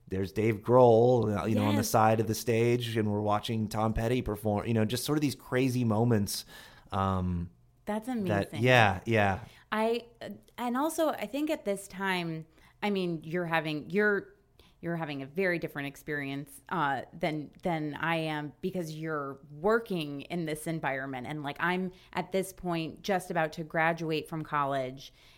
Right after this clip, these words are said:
Speaker 2: and in two thousand and three, and, um, I, I get, it was for In the Zone. My friend Hannah, um,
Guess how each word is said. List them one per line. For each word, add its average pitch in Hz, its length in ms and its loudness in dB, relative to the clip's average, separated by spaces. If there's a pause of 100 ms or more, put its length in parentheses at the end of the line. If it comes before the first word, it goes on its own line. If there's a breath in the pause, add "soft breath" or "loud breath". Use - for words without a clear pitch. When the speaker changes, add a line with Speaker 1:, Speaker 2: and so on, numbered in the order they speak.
(200 soft breath)
Speaker 2:
and 165 440 -2
in 175 140 -4
two 180 160 -8
thousand 165 300 -2
and 151 120 -8
three, 165 300 -2
and, 147 220 -6 (400 soft breath)
um, 156 480 -2 (380)
I, 160 640 -2 (320)
I 170 200 -8
get, 196 400 -8
it 190 80 -10
was 185 160 -12
for 202 240 -8
In 180 180 -8
the 214 100 -4
Zone. 147 500 -6 (260 soft breath)
My 175 140 -4
friend 170 420 -2
Hannah, 160 580 -6 (100)
um, 156 460 -10